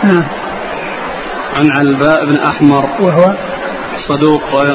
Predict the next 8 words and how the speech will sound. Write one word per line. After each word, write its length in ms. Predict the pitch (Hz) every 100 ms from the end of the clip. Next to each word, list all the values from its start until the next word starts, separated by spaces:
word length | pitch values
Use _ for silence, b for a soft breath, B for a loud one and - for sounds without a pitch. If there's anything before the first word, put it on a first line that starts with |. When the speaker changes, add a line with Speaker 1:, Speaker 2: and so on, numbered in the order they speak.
| 113
Speaker 2:
أخرج 280 | - 143 139
له 180 | 139 139
مسلم 400 | 151 - 156 143
والترمذي 680 | - - 147 147 143 147
والنسائي 460 | 143 143 135 151 143
بن 200 | 135 139
ماجه. 280 | 143 131 120 - - -
Speaker 1:
نعم. 180 | 185